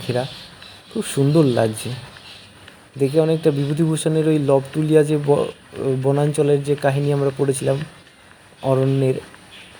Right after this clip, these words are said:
যে কাহিনীটা, সেই কাহিনীর কথা মনে পড়ে যাচ্ছে। এই একটা তাল গাছ, এখানে আগে নাকি দুটো তাল গাছ ছিল, তো কোনো একটা কোনোভাবে হয়তো মারা, মরে গিয়েছে সেই গাছটা, এখন আবার একটাই চিরস্থায়ীভাবে দাঁড়িয়ে রয়েছে,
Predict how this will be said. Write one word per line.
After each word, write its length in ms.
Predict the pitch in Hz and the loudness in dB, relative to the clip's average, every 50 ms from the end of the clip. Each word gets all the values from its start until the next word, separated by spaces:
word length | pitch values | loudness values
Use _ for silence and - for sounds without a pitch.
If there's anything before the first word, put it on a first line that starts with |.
| - - - | -18 -12 -4
যে 160 | 131 135 135 | 0 0 2
কাহিনীটা, 540 | 127 - 135 127 131 131 131 117 - 127 - - - - - - - - - - - - - - - | 4 4 4 4 4 2 0 0 -2 -4 -4 -6 -12 -20 -20 -20 -20 -20 -20 -20 -20 -20 -20 -20 -16
সেই 200 | - - - 139 135 | -8 -4 -4 0 2
কাহিনীর 300 | 143 131 135 139 139 131 | 2 2 2 2 2 2
কথা 160 | 139 127 135 131 | 0 0 2 0
মনে 240 | 120 117 113 117 113 117 | 0 0 0 -2 -2 -2
পড়ে 140 | 113 107 | -2 -2
যাচ্ছে। 280 | 107 107 104 - - - | -2 -2 -4 -4 -2 0
এই 200 | 127 135 131 139 | 2 4 4 2
একটা 180 | 135 - 139 131 - | 2 2 -2 -2 0
তাল 200 | - 117 120 127 | 2 2 2 2
গাছ, 160 | 123 123 139 - - - - - - - - - - - - - - - | 2 0 -2 -4 -8 -18 -20 -20 -20 -20 -20 -20 -20 -20 -20 -20 -14 -10
এখানে 260 | - 139 - 170 165 | -6 -2 0 2 2
আগে 140 | 170 165 170 | 2 2 2
নাকি 220 | 165 165 165 170 165 | 2 2 0 0 -2
দুটো 300 | 147 147 147 143 175 160 | -2 -2 -2 -2 0 2
তাল 200 | 160 139 135 127 | 4 4 4 4
গাছ 160 | 131 123 120 - | 2 0 0 -2
ছিল, 180 | - 139 170 277 - - - - | -6 -6 -6 -8 -8 -10 -6 -2
তো 260 | - 127 127 123 127 123 - | 0 0 2 2 0 -2 -2
কোনো 160 | 139 131 131 | -2 0 0
একটা 340 | 123 123 - - 139 135 135 135 - | -2 -2 -2 0 0 0 0 -2 -2
কোনোভাবে 400 | 139 139 135 131 135 127 131 131 | -2 0 0 0 0 0 2 0
হয়তো 340 | 131 127 - 135 131 131 - - - - - - - - - - | 0 0 0 0 -2 -2 -4 -6 -12 -16 -16 -16 -18 -14 -8 -4
মারা, 300 | 139 131 131 127 123 - 135 | -2 2 2 2 2 2 0
মরে 280 | 135 131 131 131 135 127 | 0 2 4 4 4 4
গিয়েছে 300 | 127 135 131 123 143 143 | 4 2 0 0 0 -4
সেই 140 | 139 135 | -4 -2
গাছটা, 440 | 120 123 120 117 120 - - - 196 - - - - - | 0 2 0 0 0 -4 -8 -10 -10 -10 -12 -18 -18 -12
এখন 260 | - - - - 127 127 | -10 -6 -4 -2 0 2
আবার 180 | 123 123 120 | 2 4 2
একটাই 400 | 120 117 117 - - 131 131 127 135 - - - - - - - - - - - - - | 2 0 0 -2 -2 0 0 0 -2 -6 -12 -16 -18 -20 -20 -20 -20 -20 -20 -16 -8 -4
চিরস্থায়ীভাবে 680 | 131 131 135 131 - - 131 127 120 117 123 120 127 | -2 -2 -2 -2 0 0 0 0 0 -2 -2 -4 -2
দাঁড়িয়ে 300 | 127 127 120 113 113 120 | 0 2 2 2 2 0
রয়েছে, 340 | 120 120 120 113 - - 226 | 0 0 -2 -2 -4 -6 -8